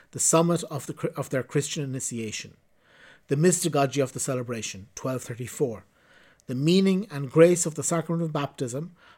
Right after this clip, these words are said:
are clearly seen in the rites of its celebration. By following the gestures and words of this celebration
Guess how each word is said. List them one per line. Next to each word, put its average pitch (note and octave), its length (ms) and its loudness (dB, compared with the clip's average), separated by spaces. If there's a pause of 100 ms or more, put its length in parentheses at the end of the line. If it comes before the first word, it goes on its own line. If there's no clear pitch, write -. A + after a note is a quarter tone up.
are C#3+ 120 0
clearly D#3 400 4
seen F3 340 2
in E3 80 0
the C#3 100 0
rites D#3 320 2
of C#3+ 120 -2
its D3 120 -8
celebration. B2 680 -6 (960)
By - 160 -2
following E3+ 560 2
the C#3 80 0
gestures D#3 580 0
and C#3+ 180 -2
words C#3+ 460 4
of - 200 -12
this D3+ 180 0
celebration D3+ 760 -2